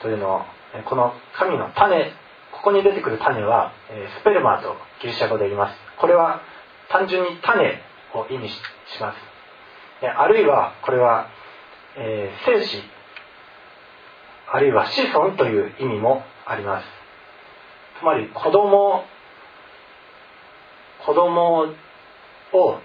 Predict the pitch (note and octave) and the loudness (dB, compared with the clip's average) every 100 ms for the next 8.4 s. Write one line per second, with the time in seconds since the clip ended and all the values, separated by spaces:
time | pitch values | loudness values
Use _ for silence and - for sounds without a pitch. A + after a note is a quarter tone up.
0 | - F#2 A2 B2+ F#3 F#3 B2+ - - - | -10 -8 -2 2 2 0 -4 -6 -8 -20
1 | - - C#3+ C#3 B2+ - - - - - | -20 -2 0 2 0 -2 0 2 2 -2
2 | - - - - - - A2 G#2+ D#3 D3 | -12 -20 -20 -20 -20 -12 -10 -4 0 2
3 | C#3+ C#3 B2+ - - - - - - - | 4 4 2 -4 -20 -20 -20 -20 -20 -12
4 | A#2 A2+ B2+ A#2+ - D#3 D3 C#3 - - | -8 -4 -2 -4 -2 2 2 0 -10 -20
5 | - - - - - D3+ G3+ G#3 G#3+ G#3 | -20 -20 -20 -20 -12 0 2 4 2 2
6 | G3 F#3 F#3 - F#3+ C#3+ C#3 - A#2 G#2 | 0 0 -2 2 2 4 2 0 -4 -4
7 | G#2+ G#2 G#2+ G#2 G2 - A2+ F2+ - - | -4 -2 -2 -4 -8 -2 -2 -2 -6 -18
8 | G#2+ A#2 G#2+ G2 | -12 -4 -2 -4